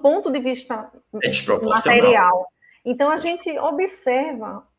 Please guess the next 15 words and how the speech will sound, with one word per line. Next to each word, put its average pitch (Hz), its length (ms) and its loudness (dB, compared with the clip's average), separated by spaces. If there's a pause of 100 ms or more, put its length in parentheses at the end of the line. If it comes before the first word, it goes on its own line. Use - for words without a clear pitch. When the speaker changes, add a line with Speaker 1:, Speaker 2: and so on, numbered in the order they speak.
Speaker 1:
a 254 120 -2
grandeza 240 1040 -4
desse 208 320 -10
casal, 190 640 -10
tinha 302 260 -6
que 302 80 -20
ser - 200 -10
eles, 175 380 -8
né? 254 300 -8 (320)
E 269 180 -6
quando, 339 680 -2
é, 262 120 4
o 269 60 4
Simeão 277 800 -4
diz 269 560 -8